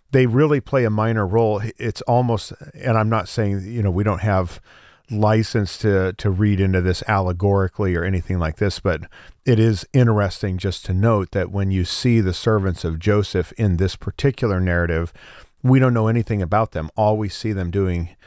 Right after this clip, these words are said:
is everything that they're told. And in that sense, they're kind of like the angels who minister to God. Now, they don't have the ability to disobey. They just do what God says. And,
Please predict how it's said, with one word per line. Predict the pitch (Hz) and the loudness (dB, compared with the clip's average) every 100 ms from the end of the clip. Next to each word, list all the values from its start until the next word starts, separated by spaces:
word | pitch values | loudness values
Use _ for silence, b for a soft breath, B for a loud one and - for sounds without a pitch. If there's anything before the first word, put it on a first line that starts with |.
| b b | b b
is | 113 90 - | -2 -2 -2
everything | 107 90 87 87 | 0 0 -4 -4
that | 80 - | -4 -6
they're | 78 | -8
told. | - - 71 80 - _ b b b b b - | -6 -4 -2 -4 -16 _ b b b b b -2
And | 127 107 104 | 2 2 2
in | 110 95 | 0 2
that | 107 117 - | 2 0 -4
sense, | - 107 92 - - - | -2 -2 -2 -6 -12 -6
they're | 110 98 90 | 0 0 -2
kind | - 160 185 | -4 0 0
of | 104 92 | 0 0
like | 92 90 - - | -2 -2 -8 -10
the | 110 - | -10 -2
angels | 123 127 113 98 92 | 4 4 4 0 0
who | 113 | 0
minister | 101 92 87 - 82 | 2 2 -2 -4 -4
to | - | -4
God. | 78 85 76 78 - B B B B - | -4 -2 -2 -6 -14 B B B B 0
Now, | 87 | 2
they | 104 | 4
don't | 104 95 | 2 2
have | 107 92 | 0 0
the | 95 | 0
ability | 87 104 101 92 92 | 0 2 2 0 -2
to | 87 | -2
disobey. | 95 - 90 92 104 98 | -2 -2 -2 2 2 2
They | 92 | 0
just | 95 85 76 | -2 -4 -4
do | 98 95 | -2 0
what | 87 - | 0 -2
God | 87 82 78 | -4 -4 -6
says. | - 78 65 52 - | -6 -4 -4 -10 -14
And, | - | -14